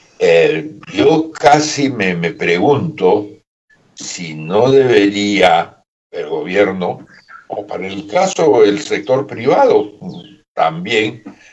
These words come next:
eh, montar una página, un sistema de información al que la gente puede, puede acudir y enterarse,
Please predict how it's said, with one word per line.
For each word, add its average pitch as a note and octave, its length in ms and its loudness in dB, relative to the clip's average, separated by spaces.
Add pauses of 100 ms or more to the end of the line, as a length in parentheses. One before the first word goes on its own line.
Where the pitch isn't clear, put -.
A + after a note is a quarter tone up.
(500)
eh, F#2+ 200 -2
montar G#2+ 680 0
una D3+ 340 0
página, A#2+ 560 -2
un C3+ 140 0
sistema C#3 960 -2 (340)
de - 140 -6
información F#2+ 960 0
al G2 180 2
que F#2 100 -4
la D#2 160 0
gente F2 400 -4
puede, - 680 0 (440)
puede C#3+ 320 2
acudir D3+ 1000 -4
y - 420 -10
enterarse, - 760 0